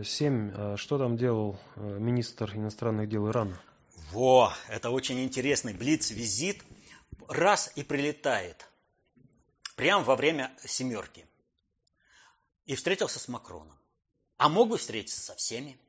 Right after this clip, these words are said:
Speaker 2: А о чем идет речь? Макрон поставил перед, э, Трампом задачу того, что дальше вести переговоры и все отношения Европа будет сама. А Трамп говорит: «Нет».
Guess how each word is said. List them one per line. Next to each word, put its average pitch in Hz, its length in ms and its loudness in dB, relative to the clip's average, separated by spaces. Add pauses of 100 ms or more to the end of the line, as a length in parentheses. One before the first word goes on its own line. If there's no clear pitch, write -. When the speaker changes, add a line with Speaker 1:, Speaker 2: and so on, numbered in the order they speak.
(760)
Speaker 2:
А 139 180 6
о 170 60 2
чем 208 260 2
идет 170 220 -4
речь? 147 440 -6 (420)
Макрон 175 680 4 (500)
поставил 147 380 4
перед, 117 380 -2
э, 120 140 -8
Трампом 160 580 0
задачу 113 440 -4
того, 147 260 -4
что - 220 -10 (300)
дальше 131 600 2
вести 101 560 -10 (220)
переговоры 113 720 -2 (720)
и 147 100 -8
все 139 200 4
отношения 107 640 0 (160)
Европа 113 720 -2
будет 139 400 -8
сама. 87 460 -12 (1300)
А 107 120 -10
Трамп 104 260 -8
говорит: 90 300 -12
«Нет». 101 340 -8